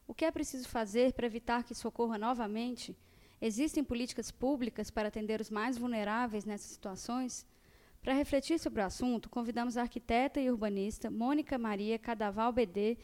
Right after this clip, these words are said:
do Habite a Política, um coletivo que articula estudiosos, movimentos e trabalhadores da área de habitação,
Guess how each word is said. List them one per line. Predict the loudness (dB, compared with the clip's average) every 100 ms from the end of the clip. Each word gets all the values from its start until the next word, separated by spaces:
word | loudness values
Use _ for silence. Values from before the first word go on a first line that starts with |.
| -10 0
do |
Habite | 0 2 -4 -4
a |
Política, | -4 -2 0 -2 -2 -4 -4 -12 -12 -6
um | 0
coletivo | 4 4 2 -2 0
que | 0
articula | 0 -2 0
estudiosos, | 0 -2 0 4 6 6 4 -2
movimentos | 0 2 2 2 0 -2
e | -6
trabalhadores | 0 2 2 2 2 0 0
da | -2 -2
área | -2
de | -4
habitação, | -4 -2 -4 0 -2